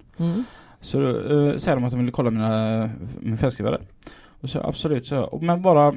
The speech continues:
Speaker 2: bara så ni vet så har jag kört i fyra och femtio förra veckan. Så att det har jag gjort, det vet jag. Ja, men det är lugnt, sa de, så länge du ligger under på tre,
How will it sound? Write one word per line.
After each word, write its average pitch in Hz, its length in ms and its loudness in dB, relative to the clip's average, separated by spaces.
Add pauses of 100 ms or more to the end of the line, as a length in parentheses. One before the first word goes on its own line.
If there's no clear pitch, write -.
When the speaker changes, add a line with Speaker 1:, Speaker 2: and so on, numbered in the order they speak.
Speaker 2:
bara 143 240 0
så - 100 -6
ni 123 80 0
vet 117 160 -2
så 123 100 -4
har 123 40 4
jag 123 100 0
kört 113 200 -8
i 104 60 -6
fyra 104 240 -4
och 101 60 -10
femtio 120 420 -10 (840)
förra 104 220 -2
veckan. - 320 -8 (460)
Så - 140 -8
att - 100 -8 (640)
det - 200 -6
har 117 120 2
jag 110 100 2
gjort, 98 200 -6
det 131 60 -4
vet 98 220 -6
jag. - 100 -6 (960)
Ja, 131 140 -2
men 160 60 -2
det 165 60 0
är 190 40 0
lugnt, 175 240 0
sa 147 100 -2
de, 117 120 -2
så - 100 -8
länge 147 160 2
du 131 60 2
ligger 123 160 4
under 113 160 2
på 117 100 -4
tre, 117 200 0